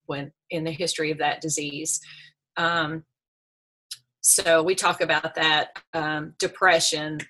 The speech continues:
Um, Daryl McDaniels from Run-D M C, you know,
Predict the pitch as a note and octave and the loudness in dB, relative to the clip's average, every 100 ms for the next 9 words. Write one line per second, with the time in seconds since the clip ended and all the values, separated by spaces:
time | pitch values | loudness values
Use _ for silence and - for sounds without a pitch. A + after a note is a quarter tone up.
0 | - E3 D#3 D#3 - _ _ _ _ _ | -6 -4 -2 -6 -12 _ _ _ _ _
1 | F3 E3+ F3 F3 E3+ F3+ F3+ E3+ - E3 | 0 2 0 -2 -2 0 0 -2 -2 -2
2 | D#3+ D#3+ D#3+ D#3+ - D#3 C#3+ - - D#3 | -4 -2 -2 0 -2 -2 -6 -12 -14 -12
3 | D#3 | -12